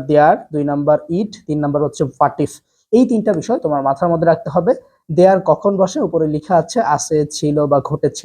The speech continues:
এমন বোঝালে, এবং ইট হচ্ছে সময়, আবহাওয়া, দূরত্ব বা কোনো বিষয়কে নির্দেশ করলে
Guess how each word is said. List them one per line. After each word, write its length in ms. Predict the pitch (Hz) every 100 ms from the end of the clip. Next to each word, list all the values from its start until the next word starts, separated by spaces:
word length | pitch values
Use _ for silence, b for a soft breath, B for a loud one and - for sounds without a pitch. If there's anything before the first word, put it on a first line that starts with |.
| 139
এমন 140 | 147 156
বোঝালে, 340 | 156 156 160 254 b b b
এবং 140 | 156 160 -
ইট 200 | 196 214
হচ্ছে 240 | 208 208 220 -
সময়, 380 | 175 170 170 175 180 147
আবহাওয়া, 360 | 143 143 156 151
দূরত্ব 340 | 156 156 151 - 170 139
বা 100 | 139 160 160
কোনো 160 | 156 151
বিষয়কে 300 | 143 170 165 285
নির্দেশ 240 | 185 147 127 -
করলে 200 | 147